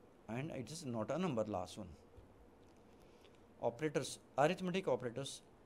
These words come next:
numerical computation, for example, three raised to four,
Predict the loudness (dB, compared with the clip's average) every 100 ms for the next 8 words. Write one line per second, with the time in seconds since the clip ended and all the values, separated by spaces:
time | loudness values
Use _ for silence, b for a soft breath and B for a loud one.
0 | -20 B B B -8 -2 0 2 4 4
1 | 4 0 0 -2 -4 -6 -10 -18 -20 -20
2 | -20 B B B -20 2 4 4 2 0
3 | 2 0 -2 -14 -20 -20 -20 -20 -18 0
4 | 4 4 4 2 -4 0 4 4